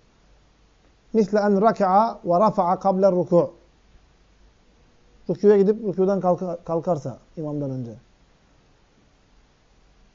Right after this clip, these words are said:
لِعُذْرٍ مِنْ نُعَاسٍ اَوْ زِحَامٍ Şayet yani uykusu gelmiştir, dalmıştır namazda. Ya kalabalık var. Bundan dolayı ise اَوْ عَجَلَتِ الْاِمَامِ فَاِنَّهُ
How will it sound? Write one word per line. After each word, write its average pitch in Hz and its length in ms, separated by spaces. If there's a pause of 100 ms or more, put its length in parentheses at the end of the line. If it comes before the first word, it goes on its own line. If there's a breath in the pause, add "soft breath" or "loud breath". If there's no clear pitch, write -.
(840)
لِعُذْرٍ 233 580 (440)
مِنْ 202 240
نُعَاسٍ 233 520 (240)
اَوْ 202 260 (1120)
زِحَامٍ 220 640 (240)
Şayet 226 340
yani 190 120
uykusu 208 380
gelmiştir, 185 460
dalmıştır 185 500
namazda. 151 340
Ya 220 200 (120)
kalabalık 220 440
var. 196 260 (480)
Bundan 196 320
dolayı 208 240
ise 220 280 (800 soft breath)
اَوْ 208 140
عَجَلَتِ 240 500
الْاِمَامِ 226 360 (180)
فَاِنَّهُ 220 360